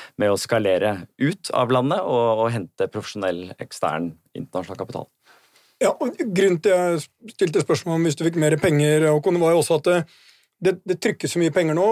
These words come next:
Speaker 2: det tilføres enormt likviditet i markedene. Eh, vi leser om enorme tall fra U S A. Eh, E U kom med en pakke nå som blir massiv. Og klart, alle disse pengene, de,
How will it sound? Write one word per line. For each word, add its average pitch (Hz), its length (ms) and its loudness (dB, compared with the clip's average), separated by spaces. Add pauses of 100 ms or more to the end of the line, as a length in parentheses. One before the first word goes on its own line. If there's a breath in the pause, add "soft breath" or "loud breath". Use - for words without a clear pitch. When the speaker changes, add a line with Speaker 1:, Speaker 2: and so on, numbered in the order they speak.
Speaker 2:
det 170 120 2 (200)
tilføres 160 380 -2
enormt 170 400 0
likviditet 165 500 0
i 165 80 2
markedene. 165 500 0 (200)
Eh, 160 480 2 (320 loud breath)
vi 175 100 2
leser 165 360 2
om 165 100 0
enorme 165 400 2
tall 151 160 2
fra 170 160 2
U 160 80 2
S - 80 -2
A. 180 140 4 (420 soft breath)
Eh, - 80 2
E 170 240 4
U 156 80 0
kom 160 160 0
med 156 60 -2
en 147 100 -10
pakke - 180 -4
nå 160 140 0
som 170 180 -2
blir 160 220 2
massiv. 180 480 2 (640)
Og 180 120 2
klart, - 220 0 (320)
alle 185 160 2
disse 180 180 -4
pengene, 185 440 0 (1000)
de, 185 220 0